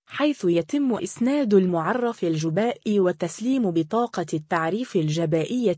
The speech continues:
الإلكترونية عبر المنصة في أجل يوم عمل واحد من تاريخ استكمال الملف. وتتضمن البطاقة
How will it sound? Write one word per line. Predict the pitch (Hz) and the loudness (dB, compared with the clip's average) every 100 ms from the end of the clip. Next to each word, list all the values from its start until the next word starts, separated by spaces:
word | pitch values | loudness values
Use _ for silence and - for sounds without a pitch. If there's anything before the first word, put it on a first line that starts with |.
| 185 | -2
الإلكترونية | 175 208 240 - 175 165 165 240 226 | -2 -2 -2 -4 -2 -2 0 0 0
عبر | 190 170 180 170 | -2 -2 -2 0
المنصة | 156 165 170 233 - 180 | 0 0 -2 -4 -4 -4
في | 165 156 - 160 | -4 -6 -4 -4
أجل | 226 190 | -2 -2
يوم | 151 190 240 196 | 0 2 2 0
عمل | 160 226 233 180 160 | -2 -2 0 0 0
واحد | 156 214 220 180 165 | 0 -2 -4 -6 -4
من | 160 160 156 151 | -2 0 -2 -2
تاريخ | 165 170 240 262 185 | -2 0 -2 -4 -6
استكمال | - - 160 220 226 233 | -4 -6 -4 -2 0 0
الملف. | 220 226 240 220 - - _ _ _ _ _ | 0 0 0 -2 -6 -18 _ _ _ _ _
وتتضمن | 190 185 202 202 190 294 285 190 | -2 -2 0 2 2 2 2 2
البطاقة | 180 156 156 226 240 - | 2 0 0 -2 -2 -4